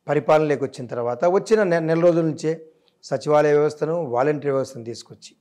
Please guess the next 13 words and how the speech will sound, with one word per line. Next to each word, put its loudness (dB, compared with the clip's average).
ఏదైతే 8
హామీలు 4
ఇవ్వడం 4
జరిగిందో -6
హామీలను 6
మరుసటి -4
రోజు 0
నుంచే -8
అమలు -2
పరుస్తున్న -6
నేతగా, 0
ఒక -4
పరిపాలనను 0